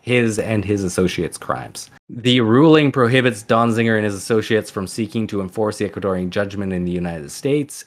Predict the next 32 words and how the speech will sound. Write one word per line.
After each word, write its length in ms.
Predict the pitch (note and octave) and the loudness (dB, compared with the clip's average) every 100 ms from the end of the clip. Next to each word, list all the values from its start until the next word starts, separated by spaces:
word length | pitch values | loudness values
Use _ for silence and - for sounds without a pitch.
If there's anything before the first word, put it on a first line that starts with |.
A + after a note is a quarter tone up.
| - | -6
and 320 | G#2+ G#2+ G#2 | -2 -2 -2
further 440 | - B2 B2 A#2+ | -4 2 4 4
prohibits 500 | A#2 A2 G#2+ G2+ G2 | 2 2 2 0 -2
them 200 | - G2 | -2 -4
from 380 | F#2 - F#2 F#2 | -4 0 0 0
profiting 640 | - - F#2+ F#2 - F#2 F2+ | -4 -2 0 0 -2 -4 -4
from 180 | F2 | -4
their 160 | E2+ D#2+ | -4 -4
illegal 400 | D#2+ E2 C#2 - | -6 -6 -8 -6
acts. 480 | - C#3+ C#3 C3 - | 2 6 6 4 -4
The 120 | - | -4
decision 480 | F#2+ F#2 G#2+ G2+ G2+ | -2 -2 -2 0 -2
was 180 | G2 F#2 G#2+ | -2 -4 0
unanimously 1000 | A2 A2 A2 A2+ A#2+ A#2 A2+ - G#2 G2 | 2 4 4 4 4 4 2 0 0 0
affirmed 680 | F#2+ - G2 F#2+ F#2+ F2+ - | -2 0 2 2 0 -2 -2
by 320 | F#2 F#2 F#2 | 2 4 4
the 120 | F#2 F2+ | 0 0
United 500 | F2+ E2+ D#2+ C#2+ C#2 | 0 -2 -4 -8 -12
States 400 | - F2 - - | -8 -8 -8 -12
Court 440 | - D3 D3+ C#3+ A#2+ | 0 6 6 4 -2
of 140 | G#2+ | -4
Appeals 520 | F#2 - A2+ A2 G#2 | -4 -2 2 2 2
for 180 | - G2 | -2 -4
the 100 | F#2 | -2
Second 420 | - G2+ - F2+ | -2 -4 -2 -6
Circuit 440 | - F#2 F2 F2 - | -4 -6 -4 -6 -6
on 220 | F2+ F2+ | -6 -6
August 420 | - F2+ E2+ D#2+ - | -4 -4 -4 -8 -6
eighth, 320 | G2 - - | -8 -8 -12
two 120 | - | -10
thousand 360 | F2 D#2 D2+ D2 | -8 -8 -10 -12
sixteen. 640 | - - - A#2 A2+ G#2+ | -14 -16 -4 0 2 0